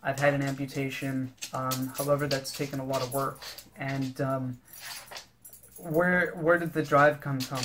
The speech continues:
Where does the actual, as the dog's making noise, uh, where, where is the actual drive itself coming from? And all I can tell you, folks, is that when I was younger, if you watch the very first video, you'll see all this, the very first episode when I originally started filming this. But when I was younger, I was through all that stuff.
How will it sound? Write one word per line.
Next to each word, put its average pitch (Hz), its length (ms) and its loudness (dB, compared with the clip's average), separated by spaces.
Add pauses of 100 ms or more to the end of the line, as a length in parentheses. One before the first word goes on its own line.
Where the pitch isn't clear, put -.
Where 151 180 4
does 156 220 6
the - 380 0
actual, 143 320 0 (1200)
as 143 180 -6
the 139 100 -16
dog's 131 340 -2
making 135 240 -10
noise, 135 360 -8
uh, 147 240 0
where, 156 300 0
where 170 180 2
is 170 200 4
the 151 140 2
actual 156 420 2 (160)
drive 147 300 4
itself 143 440 0
coming 131 320 -12
from? 139 320 -10 (600)
And 139 480 0 (1080)
all 147 200 8
I 170 80 10
can 170 180 -4
tell 143 180 4
you, 151 120 2
folks, 156 340 0
is 139 140 -12
that 135 360 4 (500)
when 147 200 -4
I 151 100 4
was 156 200 0
younger, 147 260 0
if 139 160 -4
you 143 60 -6
watch 143 400 2
the 143 100 -14
very 143 220 2
first 135 300 -6
video, 139 280 0
you'll 131 300 -2
see 147 240 -2
all 127 200 2
this, 135 320 -4
the 139 160 -4
very 139 240 4
first 139 280 -4
episode 139 600 2
when 135 100 -4
I 127 80 -2
originally 135 460 -2
started 127 320 -4
filming 131 320 -4
this. 127 240 -8
But 131 200 2
when 135 100 0
I 143 80 6
was 147 140 2
younger, 147 240 4
I 135 40 2
was 131 120 -2
through 139 180 -4
all 139 200 -2
that 135 260 4
stuff. - 600 0